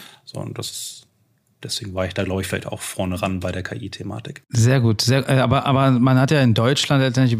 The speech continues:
Speaker 2: egal was für ein Produkt man entwickelt, auch mit ein paar rechtlichen, äh, Themen zu tun, sag ich mal, und die
Speaker 1: Ja.
Speaker 2: man da beachten muss. Und wie kam das denn zustande? Ich meine, jetzt,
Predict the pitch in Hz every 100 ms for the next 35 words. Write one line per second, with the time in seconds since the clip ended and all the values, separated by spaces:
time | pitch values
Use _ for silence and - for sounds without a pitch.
0 | 101 110 107 117 117 - 104 - 110 123
1 | 110 104 113 95 101 104 101 - - 107
2 | 104 101 104 107 110 - 107 - 101 92
3 | 90 104 95 90 - _ 208 247 226 190
4 | 202 202 190 175 - 175 175 139 131 123
5 | - - - 135 123 113 101 - 180 -
6 | 165 151 156 - - - - 127 117 117
7 | 139 - 143 143 156 - 107 101 - 104
8 | 127 117 104 104 -